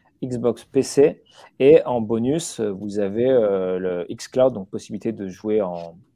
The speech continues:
en cloud gaming, euh, peu importe le support que vous avez. Et, euh, et tout à l'heure, on disait, euh, que peut-être sur, euh, les, les clés, euh, euh, d'Amazon,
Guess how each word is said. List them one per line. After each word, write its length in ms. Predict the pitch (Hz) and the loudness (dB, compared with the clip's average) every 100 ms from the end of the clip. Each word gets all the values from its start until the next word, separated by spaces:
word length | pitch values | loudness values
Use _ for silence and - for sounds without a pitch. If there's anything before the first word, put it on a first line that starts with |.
| _ _ - | _ _ -12
en 120 | 107 | -8
cloud 240 | 117 110 | -4 -4
gaming, 440 | 104 110 113 120 107 | -4 -6 -4 -6 -6
euh, 240 | 92 90 90 | -8 -8 -10
peu 100 | 107 | -10
importe 360 | 95 113 - 117 | -6 -8 -8 -8
le 180 | 101 | -8
support 380 | 95 - 107 104 | -8 -12 -12 -12
que 100 | - | -12
vous 160 | 104 98 | -10 -8
avez. 240 | 95 107 - _ - - _ - | -8 -8 -12 _ -20 -20 _ -12
Et, 200 | 101 98 | -8 -6
euh, 440 | 90 87 82 80 80 78 80 | -6 -8 -10 -12 -14 -20 -18
et 100 | - | -16
tout 100 | - - | -18 -4
à 40 | |
l'heure, 120 | 117 107 | -2 -2
on 60 | |
disait, 300 | 95 95 113 | -6 -4 0
euh, 160 | 110 98 | 0 -2
que 140 | - | -6
peut-être 400 | 95 110 101 - | -6 -6 -8 -12
sur, 320 | - - 92 | -14 -12 -10
euh, 440 | 92 87 87 87 87 | -8 -8 -8 -10 -10
les, 640 | 90 85 82 82 80 82 | -10 -10 -10 -12 -12 -10
les 120 | 90 | -12
clés, 340 | - - 107 101 | -12 -6 -4 -2
euh, 800 | 90 85 87 85 82 82 85 87 _ - - _ 101 | -2 -4 -4 -4 -4 -6 -8 -12 _ -20 -20 _ -8
euh, 340 | 90 82 85 | -8 -6 -8
d'Amazon, 680 | 92 95 95 104 107 98 | -4 -2 0 0 0 -2